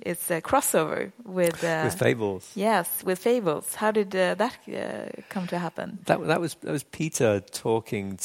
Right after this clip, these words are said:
Speaker 2: to Mark Buckingham at a convention and just, like, um,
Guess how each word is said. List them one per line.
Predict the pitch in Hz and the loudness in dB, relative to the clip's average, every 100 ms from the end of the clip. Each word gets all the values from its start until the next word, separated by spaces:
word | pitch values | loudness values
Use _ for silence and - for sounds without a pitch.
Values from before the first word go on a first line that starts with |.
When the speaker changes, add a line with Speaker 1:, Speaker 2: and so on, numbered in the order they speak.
| - | -2
Speaker 2:
to | 101 98 98 101 | -2 -2 -4 -6
Mark | 107 101 98 - | -2 0 0 2
Buckingham | 110 - 101 82 - | 0 0 -6 -6 -4
at | 110 - | -4 -4
a | |
convention | 92 92 104 104 - 139 - | -4 -2 -2 -2 -8 -10 -12
and | 117 107 | -8 -6
just, | - 104 | -2 -2
like, | 98 92 - | 0 -2 -2
um, | - 87 90 85 87 | -2 0 0 -4 -14